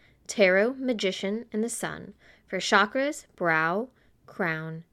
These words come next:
sacral, solar plexus, and throat. For zodiac, Capricorn, Gemini, and Leo. Day, Sunday. Element, fire. Number, four. Goddess,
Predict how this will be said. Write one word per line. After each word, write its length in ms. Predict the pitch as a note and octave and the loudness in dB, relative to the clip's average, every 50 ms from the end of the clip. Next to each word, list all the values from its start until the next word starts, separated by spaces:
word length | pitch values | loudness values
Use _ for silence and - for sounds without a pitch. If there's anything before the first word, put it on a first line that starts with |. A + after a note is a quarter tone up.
| _ | _
sacral, 640 | _ - - - - F#3+ G3+ G#3 - C4 F4 G#4 G4+ - _ _ _ _ | _ -14 -10 -4 -2 0 0 -2 -2 -4 -6 -6 -6 -10 _ _ _ _
solar 400 | - - - - G#3+ F#3+ G3 G3 | -20 -10 -4 0 2 2 2 0
plexus, 500 | G3 - G#3+ G3 - - - A#3+ A#3+ - - - | -2 -4 -6 -8 -8 -10 -12 -12 -12 -10 -10 -8
and 160 | G3+ F#3+ - | -8 -8 -6
throat. 320 | G3+ G3 F#3+ G3+ B3 - - _ _ _ - - _ _ - | -4 -2 -2 -2 -2 -4 -8 _ _ _ -20 -20 _ _ -6
For 100 | - F#3+ | -4 0
zodiac, 680 | E3+ F#3 F3+ F3+ G3+ A3 A#3 B3+ D4+ - - - _ _ _ _ _ _ _ - | 4 4 4 6 6 4 4 2 2 -2 -6 -16 _ _ _ _ _ _ _ -8
Capricorn, 720 | - - A3 A#3+ A#3 C4+ C4 - E4 D#4+ D#4+ E4+ F#4 E4+ D#4 C4+ A#3 | 0 2 2 2 0 -2 -6 -4 -4 -4 -4 -6 -8 -10 -12 -14 -8
Gemini, 640 | - - G3 F3 E3+ F3 E3+ E3+ E3 E3 E3 E3 - | -2 0 2 2 2 0 -2 -2 -4 -4 -6 -8 -8
and 200 | - F3+ F3 F3 | -8 -8 -6 -6
Leo. 480 | E3+ F3 F3 F3 G3+ G#3+ A3+ B3 D4+ D4 _ _ _ _ _ _ _ _ _ _ _ _ _ _ - | -4 -4 -4 -2 -2 -2 -2 -2 -6 -10 _ _ _ _ _ _ _ _ _ _ _ _ _ _ 0
Day, 520 | G3+ F#3 F#3 F#3 F#3+ G3+ A3+ B3 D#4+ D#4 - _ | 4 4 6 6 4 4 4 2 0 -6 -12 _
Sunday. 720 | - - - - G3+ E3 D#3+ D#3+ E3 D#3 D#3 D#3 E3 E3+ - _ _ _ | -16 -10 -6 -2 -2 -2 0 0 0 0 0 0 -4 -6 -10 _ _ _
Element, 540 | - F#3 G3 G3+ G#3 A3 A#3+ A#3+ - - - | 2 4 4 6 6 4 2 0 -4 -8 -20
fire. 680 | - - - G#3+ F#3 E3+ E3 E3 D#3+ D#3+ D#3+ E3 E3+ - _ _ _ _ _ - | -20 -8 -4 -2 0 0 0 -2 -2 -4 -4 -6 -8 -12 _ _ _ _ _ -6
Number, 540 | G3 F#3 F3+ F#3 F#3+ A#3 B3+ C#4+ F4+ F#4 - _ | -2 -2 0 0 0 0 0 0 -2 -4 -8 _
four. 580 | - - - - - F3 D#3+ D#3+ D#3+ D#3+ F3 - _ _ _ _ _ _ - | -20 -14 -4 0 0 0 0 0 -2 -6 -8 -10 _ _ _ _ _ _ 2
Goddess, 440 | G3+ F3 F3 F3+ G#3 B3 C#4+ - | 6 6 6 6 6 2 0 -2